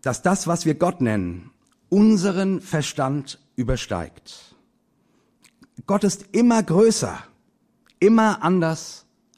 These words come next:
als wir denken. Gott bleibt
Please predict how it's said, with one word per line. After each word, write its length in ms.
als 180
wir 80
denken. 420
Gott 580
bleibt 840